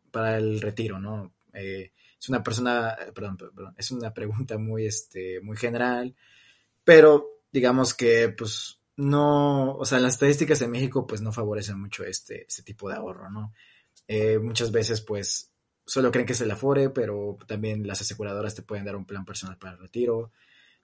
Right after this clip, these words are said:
y, pues, hay muchas herramientas, ¿no? O sea, hay muchas maneras, pero realmente no está como ese, mm, esa conciencia, ¿no? De hacerlo, porque, pues, sí, de alguna manera se prefiere el placer a corto plazo, las compras a corto plazo,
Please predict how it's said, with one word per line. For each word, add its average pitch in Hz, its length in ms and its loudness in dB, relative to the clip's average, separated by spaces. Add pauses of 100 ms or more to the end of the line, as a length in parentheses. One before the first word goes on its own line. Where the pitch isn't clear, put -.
(140)
y, 92 300 -10
pues, - 200 -4
hay 139 80 4
muchas 175 220 4
herramientas, 107 500 -2
¿no? 113 140 -10
O 104 40 -6
sea, - 420 -8
hay 117 100 -10
muchas 120 260 -6
maneras, 117 420 -4
pero 104 180 -4
realmente 107 380 -4
no 104 100 -6
está 98 460 -8 (200)
como 104 320 -6
ese, 104 560 -6 (560)
mm, 107 280 -8
esa 135 200 -2
conciencia, 104 640 -4
¿no? 101 140 -10
De 98 100 -10
hacerlo, 95 440 -8
porque, 117 240 -6
pues, - 480 -4
sí, 226 400 0 (240)
de 135 60 -6
alguna 151 220 0
manera 143 240 0
se 135 140 -2
prefiere 139 560 2 (800)
el 135 140 -4
placer 117 260 -4
a 92 60 -8
corto 107 280 -14
plazo, 123 640 2
las 104 280 -8
compras 107 260 -12
a - 20 -16
corto - 260 -16
plazo, 139 500 -4